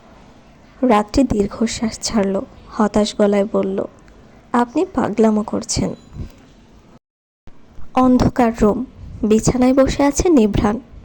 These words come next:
রাত্রি আসেনি সাথে। মেয়েটা খুবই সচেতন এসব ব্যাপারে, হাজার বলেও সাথে আনতে পারেনি।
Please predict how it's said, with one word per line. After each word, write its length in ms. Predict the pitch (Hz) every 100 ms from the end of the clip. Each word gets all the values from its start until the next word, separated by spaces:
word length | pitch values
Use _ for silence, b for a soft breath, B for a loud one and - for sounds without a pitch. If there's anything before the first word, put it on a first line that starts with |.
| - -
রাত্রি 400 | 220 208 - 240 -
আসেনি 420 | 226 - 208 220
সাথে। 380 | - 190 - - - b b b b b
মেয়েটা 320 | 247 254 262
খুবই 360 | 381 - 226 233
সচেতন 480 | - 240 262 262 302 -
এসব 340 | 226 - 208
ব্যাপারে, 440 | 214 208 208 196 - - b b b b b
হাজার 420 | - 196 196 226
বলেও 340 | 247 247 269 392
সাথে 360 | - 226 247
আনতে 260 | 220 247 220
পারেনি। 400 | 214 202 196